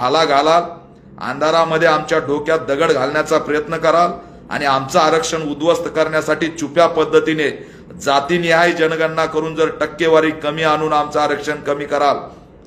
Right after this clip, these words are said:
तर कोणतंही षडयंत्र या ठिकाणी आम्ही चालू देणार नाहीत, हा इशारा देतोय.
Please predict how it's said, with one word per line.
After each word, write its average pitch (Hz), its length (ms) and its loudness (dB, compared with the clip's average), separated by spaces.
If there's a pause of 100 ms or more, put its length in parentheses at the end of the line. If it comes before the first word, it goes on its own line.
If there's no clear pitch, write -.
(120)
तर 135 60 -6
कोणतंही 151 560 0
षडयंत्र 147 640 0 (460)
या 143 180 2
ठिकाणी 143 440 -2
आम्ही 139 320 -2
चालू 139 380 -2
देणार 139 420 2
नाहीत, 139 220 0
हा 135 300 -2 (260)
इशारा 147 440 2
देतोय. 143 400 -2